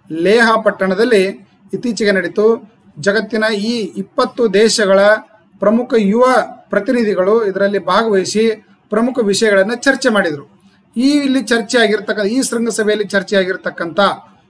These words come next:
ಪ್ರಮುಖ ವಿಷಯಗಳು ಯಾವುವು ಅಂತಂದ್ರೆ, ಒಂದು ತಂತ್ರಜ್ಞಾನ, ವ್ಯಾಪಾರ, ಕ್ರೀಡೆ, ಕಲೆ ಮತ್ತು ಸಂಸ್ಕೃತಿ. ಈ ವಿಷಯಗಳನ್ನು ಕುರಿತು ಯುವ ಸಮಾವೇಶದಲ್ಲಿ ಚರ್ಚೆ ಮಾಡಲಾಯಿತು. ಜಿ ಟ್ವೆಂಟಿ ಸದಸ್ಯ ದೇಶಗಳ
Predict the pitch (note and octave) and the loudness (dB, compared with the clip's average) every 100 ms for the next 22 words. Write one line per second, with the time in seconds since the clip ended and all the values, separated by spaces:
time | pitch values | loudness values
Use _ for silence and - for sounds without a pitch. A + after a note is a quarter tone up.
0 | _ - A3 C4 A#3+ G3 - C4 B3+ A#3+ | _ -2 0 2 0 0 2 4 4 4
1 | A3 G3+ G3 F#3+ F3+ E3 D#3+ G3 G3+ - | 4 4 2 0 -4 -4 0 2 0 -4
2 | _ _ _ - G3 G#3+ A#3 G3+ F#3+ G#3 | _ _ _ -4 0 0 0 -2 0 -2
3 | G3+ G3 G#3 A3+ C4+ - - - _ _ | -2 0 2 2 -2 -6 -20 -20 _ _
4 | F3 F3+ A3 G#3+ G#3 A#3 C#4 - - - | -6 -2 2 4 4 2 -4 -14 -20 -6
5 | G3+ A3 G#3 A3+ C#4+ - - G3 G3+ A3 | 0 2 2 0 -4 -12 -6 0 2 2
6 | C4+ D4 _ - G3 C4 C#4 C4 - F3 | 0 -8 _ -12 -8 -2 0 -2 -4 -10
7 | D3 - - - - A#3+ C#4 C4 A#3 G#3+ | -12 -20 -20 -20 -6 -2 0 0 0 0
8 | G#3 F#3+ G#3+ B3 G#3+ G3 G#3 _ _ - | 0 0 -2 -2 0 0 -2 _ _ -2
9 | G#3+ B3+ A#3+ G3+ G3+ F#3+ E3+ F3+ F3+ B3 | 2 2 2 0 2 0 -2 -4 0 2
10 | C#4+ - - _ - G#3+ A#3+ A3 F#3+ F3 | 2 -2 -14 _ -6 -4 -2 0 0 0
11 | E3+ D#3 F#3+ G3 G3 _ _ _ D3 C4+ | -4 -2 -2 -2 -6 _ _ _ -4 -2
12 | C4+ A3+ G3+ A#3 A3+ G#3 G3 A3+ B3+ G3+ | 0 -2 -2 -2 -2 -2 0 0 0 0
13 | G3+ G3+ F#3 | 0 0 -2